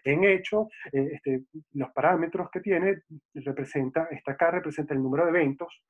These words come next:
por ejemplo, el, el, el número de mutaciones, esta, esta beta es un parámetro que representa el número de veces que se espera que ocurra el evento en un tiempo dado, y esta P es la probabilidad de observar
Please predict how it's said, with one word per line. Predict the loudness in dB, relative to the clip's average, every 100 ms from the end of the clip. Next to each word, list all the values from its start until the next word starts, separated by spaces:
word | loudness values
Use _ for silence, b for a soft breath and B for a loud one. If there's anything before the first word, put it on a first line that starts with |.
| b -10
por | -6
ejemplo, | -4 0 -2 -2 _ B -6
el, | -4 -4
el, | -8 -8 -12 -10
el | -8
número | -2 2 4
de | 4
mutaciones, | 0 -2 2 4 4 0 -6 -20 _ B B -10
esta, | -8 -2 -2
esta | -2 -2 4
beta | 6 6 2 -2 B B
es | -8
un | -6 0
parámetro | 2 2 0 -2 -4
que | -2
representa | -4 -4 -4 -2 -2 -2 -4
el | 0 2 4
número | 2 2 2 2 0 _ _ _ _ _ _ _ _ _ -2
de | 2 4
veces | 2 -2 -6
que | -6
se | -6
espera | 0 0 0 B B
que | -2
ocurra | 0 0 2
el | 2
evento | 2 2 2 0 -2 _
en | -8 -4
un | -4
tiempo | 0 0 2 2
dado, | 4 4 0 -6 B B B
y | -2
esta | -2 0 -2 -2 4
P | 4 4 0
es | 0
la | 0
probabilidad | 2 2 2 2 2 2
de |
observar | -2 -4 -4 2 0 0